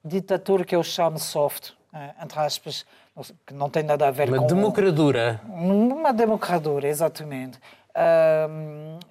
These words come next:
Speaker 1: e acho que essa comparação é muito interessante. Por isso, o papel de Portugal aqui passa a ser muito importante. O que é que vai ser?
Speaker 2: Miguel.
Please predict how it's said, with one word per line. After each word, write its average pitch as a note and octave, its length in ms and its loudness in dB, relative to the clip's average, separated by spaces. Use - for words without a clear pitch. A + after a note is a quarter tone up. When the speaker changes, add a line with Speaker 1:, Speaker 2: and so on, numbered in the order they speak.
Speaker 1:
e G3 200 0
acho G3 240 2
que - 80 -4
essa G3 240 0
comparação F3+ 560 -4
é E3 60 -6
muito E3 300 -8
interessante. D#3+ 500 -8
Por G3+ 160 -2
isso, A3+ 300 -2
o A3 80 -8
papel A3 360 0
de - 100 -8
Portugal F#3 460 -4
aqui E3 300 -8
passa D#3 280 -8
a - 20 -10
ser D#3 240 -10
muito D#3 320 -12
importante. C3+ 480 -14
O - 20 -18
que D3 140 -18
é - 20 -16
que D3 60 -18
vai C#3+ 100 -6
ser? A#2 300 -18
Speaker 2:
Miguel. A2+ 260 0